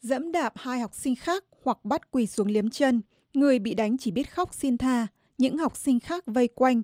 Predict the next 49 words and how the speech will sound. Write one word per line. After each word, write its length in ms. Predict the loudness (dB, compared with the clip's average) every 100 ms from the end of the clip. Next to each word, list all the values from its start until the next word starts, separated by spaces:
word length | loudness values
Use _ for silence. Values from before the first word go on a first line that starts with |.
| 0
quay 160 | -2 0
lại 200 | 0 -2
các 140 | 0
hình 200 | 2 0
ảnh 200 | -2 -2
này 220 | -2 -2
rồi 240 | -4 -6 -6
tung 220 | -4 -4
lên 220 | -4 -2
mạng. 180 | -2 -4 -8 -20 -20 -20 _ -6
Những 180 | -4
sự 180 | -2 0
việc 180 | 2 2
này 200 | 0 -2
xảy 200 | -2 -2
ra 180 | -2 -2
thường 240 | 0 -2
xuyên 300 | 0 2 2
ở 80 | 2
các 140 | -6 -6
trường 180 | -4 -2
trung 160 | 0
học 160 | -2 -2
Việt 120 | -4 -2
Nam 320 | 2 2 0 -4 _ _
và 140 | 0 2
không 260 | 2 0
chỉ 260 | -2 -2 -2
có 200 | -2 -4
các 160 | -2
học 140 | -4 -4
sinh 220 | 0 2
nữ 140 | 2 0
mà 140 | -2
các 120 | -2
học 140 | -4 -6
sinh 280 | -4 0 0
nam 220 | 0 0
cũng 240 | -2 -2
đã 140 | -2 -2
thực 160 | -4
hiện 240 | -2 -2 0
những 120 | 0
hành 180 | 0 0
động 180 | 0
bạo 120 | 0 2
lực 240 | 0 0
tương 160 | 0 2
tự, 240 | 2 0